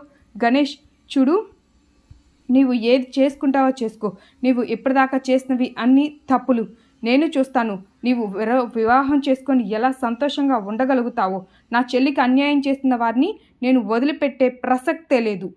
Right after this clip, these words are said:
అని కోప్పడతాడు. ఇంతలో అతను అక్కడి నుంచి వెళ్ళిపోతాడు. వెంటనే తండ్రి,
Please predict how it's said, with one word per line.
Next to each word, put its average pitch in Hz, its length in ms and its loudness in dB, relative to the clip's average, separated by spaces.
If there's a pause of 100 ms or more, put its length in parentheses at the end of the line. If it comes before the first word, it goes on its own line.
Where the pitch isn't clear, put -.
అని 226 160 -4
కోప్పడతాడు. 202 720 -10 (180)
ఇంతలో 214 300 -6
అతను 214 200 -10
అక్కడి 196 220 -12
నుంచి 202 180 -10
వెళ్ళిపోతాడు. 214 600 -6 (500)
వెంటనే 262 320 -2
తండ్రి, 269 460 -2